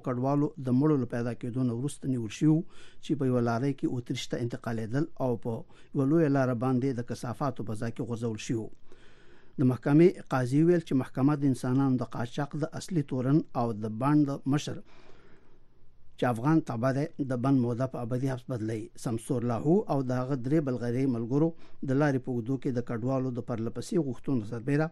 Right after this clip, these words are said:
د لارې، د مو-، د لارې دروازه نه وه خلاصه کړې چې له کبله هوا بنده شوه. محکمې همدارنګه د قاچاق وړونکو د دې شبکې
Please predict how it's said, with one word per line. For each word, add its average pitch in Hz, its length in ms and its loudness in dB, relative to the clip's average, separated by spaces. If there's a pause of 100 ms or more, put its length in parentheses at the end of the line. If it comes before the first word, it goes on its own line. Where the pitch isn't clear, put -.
(540)
د - 20 4 (120)
لارې، 131 220 4 (600)
د 147 120 8
مو-، 143 200 6
د - 20 4 (100)
لارې 139 240 4 (260)
دروازه 123 360 2 (140)
نه 135 80 6
وه 113 140 0
خلاصه 127 320 -4
کړې 117 240 -4
چې - 140 -8
له 113 120 -6
کبله 123 320 0
هوا 120 220 2 (160)
بنده 110 300 0
شوه. - 120 -6 (380)
محکمې 131 360 2 (100)
همدارنګه 127 580 2
د - 160 -8
قاچاق 123 320 -4
وړونکو 151 420 2
د 131 140 -4
دې 131 160 0
شبکې 120 340 -4